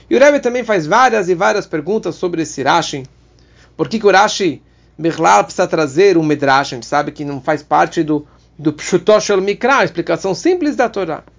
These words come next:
E se você quer me trazer aquele Medrash para explicar cada uma das pragas, você deveria trazer isso na primeira praga, Dam, ou na segunda praga, Tzfardeia,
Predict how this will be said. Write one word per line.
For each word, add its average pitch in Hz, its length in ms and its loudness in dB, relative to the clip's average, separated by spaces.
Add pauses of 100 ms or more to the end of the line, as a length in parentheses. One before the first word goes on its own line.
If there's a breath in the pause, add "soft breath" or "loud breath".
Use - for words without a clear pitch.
(560 loud breath)
E 196 80 -2
se 226 100 0
você 226 260 2
quer 254 140 0
me 277 100 0
trazer 233 320 4
aquele 226 260 0
Medrash 220 760 -2 (1040)
para 185 120 4
explicar 190 560 0
cada 214 500 2
uma 214 320 -2
das 156 260 -8
pragas, 165 840 -10 (1300)
você - 120 -2
deveria 220 420 2
trazer 226 380 -2
isso 196 480 -6 (300)
na 196 140 -6
primeira 277 340 -2
praga, 170 460 -6 (340)
Dam, 220 440 0 (280)
ou 185 120 -2
na 240 120 2
segunda 370 420 4
praga, 240 360 0
Tzfardeia, 254 640 -2